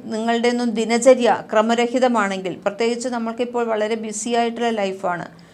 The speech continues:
അതുകൊണ്ട് തന്നെ എന്തെങ്കിലുമൊക്കെ കഴിക്കുക, വിശപ്പടക്കുക എന്നുള്ളതിനാണ് നമ്മൾ ഏറ്റവും കൂടുതൽ മുൻഗണന കൊടുക്കാറുള്ളത്. അങ്ങനെ, അങ്ങനെ ആകരുത്. അങ്ങനെ, അങ്ങനെ ചെയ്യുന്നവരാണെന്നുണ്ടെങ്കിൽ ഡോക്ടർ നിർദ്ദേശിക്കുന്ന സപ്ലിമെന്റുകൾ,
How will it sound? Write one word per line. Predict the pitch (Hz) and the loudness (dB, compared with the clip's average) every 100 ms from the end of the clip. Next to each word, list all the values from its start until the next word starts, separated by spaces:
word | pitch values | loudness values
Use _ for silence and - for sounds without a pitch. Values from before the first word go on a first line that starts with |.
| - - | -20 -4
അതുകൊണ്ട് | 233 254 277 269 262 | 0 2 2 2 0
തന്നെ | 254 | 0
എന്തെങ്കിലുമൊക്കെ | 240 226 247 254 262 247 254 254 | -2 -2 0 0 0 0 -2 0
കഴിക്കുക, | 220 208 214 214 | 0 0 0 0
വിശപ്പടക്കുക | 220 214 214 220 220 214 208 | 0 -4 -2 0 -2 -2 0
എന്നുള്ളതിനാണ് | 214 202 202 202 202 202 214 | 0 0 -2 -4 -4 -4 -6
നമ്മൾ | 202 196 | -8 -6
ഏറ്റവും | 185 185 202 | -8 -6 -6
കൂടുതൽ | 190 190 | -4 -4
മുൻഗണന | 196 190 196 202 202 208 | -4 -6 -4 -4 -4 -4
കൊടുക്കാറുള്ളത്. | 196 - 175 175 170 160 - 196 | -6 -4 -4 -4 -6 -8 -10 -8
അങ്ങനെ, | 202 240 254 240 226 | -4 -4 -4 -6 -6
അങ്ങനെ | 214 262 | -4 -2
ആകരുത്. | 254 196 180 165 - - - - - - - - - | -2 -2 -4 -6 -8 -12 -18 -20 -20 -20 -20 -12 -4
അങ്ങനെ, | 226 262 277 | 0 2 2
അങ്ങനെ | 247 240 262 277 269 233 | 0 0 0 0 -4 -4
ചെയ്യുന്നവരാണെന്നുണ്ടെങ്കിൽ | 247 233 247 285 277 262 240 233 220 208 208 277 214 208 | 0 0 2 4 4 2 0 -2 -2 -2 0 -2 -2 2
ഡോക്ടർ | 208 208 262 | 4 4 2
നിർദ്ദേശിക്കുന്ന | 240 202 208 208 208 208 202 233 - | 0 -2 -2 -2 -4 -4 -4 -6 -6
സപ്ലിമെന്റുകൾ, | - 214 202 240 240 226 196 156 | -4 -2 0 2 2 2 0 -2